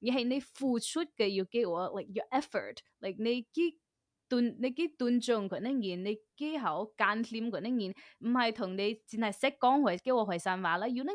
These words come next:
人係你唔需要用語言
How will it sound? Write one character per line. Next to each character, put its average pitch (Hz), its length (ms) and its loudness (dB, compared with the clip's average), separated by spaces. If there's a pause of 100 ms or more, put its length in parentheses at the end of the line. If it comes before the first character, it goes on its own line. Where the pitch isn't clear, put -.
人 185 140 -6
係 175 240 -8 (440)
你 254 160 -2
唔 208 140 -2
需 247 220 -2
要 240 140 6
用 214 260 2
語 170 80 -8
言 165 400 -10